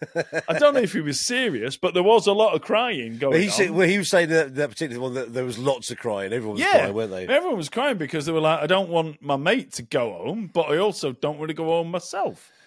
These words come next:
Speaker 2: Yeah, so, so big, uh, big names that went in that was, so Fe-,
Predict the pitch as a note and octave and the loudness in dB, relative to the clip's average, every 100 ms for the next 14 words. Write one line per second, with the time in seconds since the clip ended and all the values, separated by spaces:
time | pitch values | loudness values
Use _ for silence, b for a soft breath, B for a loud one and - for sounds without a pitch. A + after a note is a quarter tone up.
0 | b A2+ G#2+ C#3 A#2 B2+ - - G3+ F#3+ | b -6 0 -2 -2 -8 -6 2 2 2
1 | E3 A2+ A#2 C#3 C3+ F3 D#3+ D#3 C3 C3+ | -6 -10 -10 -6 -6 -6 -6 -6 -6 -8
2 | C3 B2 C3+ A2 A#2+ A2+ - B2 B2+ - | -8 -6 -6 -6 -10 -10 -6 -4 -4 -8
3 | - C#3 | -8 -8